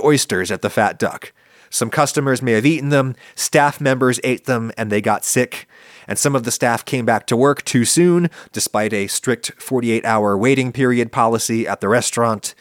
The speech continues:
There was an outbreak that surely would have tanked almost any other <laughs> restaurant. The Fat Duck survived because it's got three stars. It's frequently in the conversation for best restaurant in the world. The chef is a T V star,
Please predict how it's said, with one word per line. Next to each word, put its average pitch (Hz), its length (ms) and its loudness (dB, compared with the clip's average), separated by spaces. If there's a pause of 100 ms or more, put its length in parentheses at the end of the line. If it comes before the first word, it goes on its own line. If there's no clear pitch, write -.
(320)
There 113 120 -2
was 101 140 -4
an 107 80 -4
outbreak 127 540 0 (240)
that 135 120 0
surely 190 380 4
would 135 160 2
have 110 140 -2
tanked - 480 -4 (280)
almost 120 360 0
any 113 180 2
other 156 220 4
<laughs> - 20 6
restaurant. 135 720 0 (580)
The 107 100 -2
Fat 127 300 0
Duck 127 240 -2
survived 175 640 2
because 135 400 2
it's - 360 -2
got 95 320 -6
three 95 320 -6
stars. 147 720 4 (340)
It's - 200 -8
frequently 117 560 -2
in 110 100 -4
the 101 80 -6
conversation 113 800 0
for 101 180 0
best 110 400 -2
restaurant 107 560 -2
in 107 180 -8
the 90 100 -4
world. 131 680 2 (460)
The 113 100 -8
chef 123 380 0
is 113 180 -4
a 101 260 -2
T 104 280 -4
V 156 160 2
star, 127 640 2